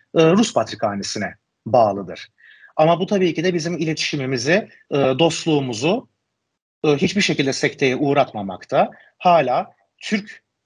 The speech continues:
kimliğinin bilincinde olan geri kalan Türk Hristiyanlarımızla da görüşmekteyiz. Ziyaretlerine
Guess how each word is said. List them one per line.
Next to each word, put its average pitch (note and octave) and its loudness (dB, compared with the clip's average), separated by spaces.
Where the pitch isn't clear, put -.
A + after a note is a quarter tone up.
kimliğinin C#3+ -4
bilincinde C3+ -6
olan A#2 -2
geri D#3 0
kalan B2 -4
Türk - -4
Hristiyanlarımızla A2 -2
da A3 6
görüşmekteyiz. E3+ 2
Ziyaretlerine C3 2